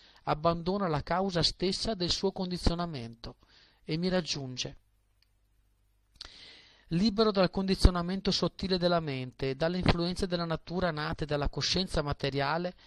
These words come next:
l'essere vivente si sente completamente soddisfatto, sperimentando la mia forma trascendentale. Allora non cerca più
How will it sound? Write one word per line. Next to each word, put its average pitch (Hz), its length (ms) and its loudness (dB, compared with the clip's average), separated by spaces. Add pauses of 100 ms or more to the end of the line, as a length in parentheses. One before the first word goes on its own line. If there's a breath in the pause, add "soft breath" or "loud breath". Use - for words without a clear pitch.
(220 loud breath)
l'essere 175 440 4
vivente 165 580 -2
si 180 160 0
sente 196 480 0
completamente 196 880 -2
soddisfatto, 156 920 0 (420 loud breath)
sperimentando 180 1120 0
la 151 120 4
mia 160 160 2
forma 185 400 4
trascendentale. 160 960 -4 (680 soft breath)
Allora 196 460 4
non 202 200 0
cerca 240 480 2
più 151 360 -2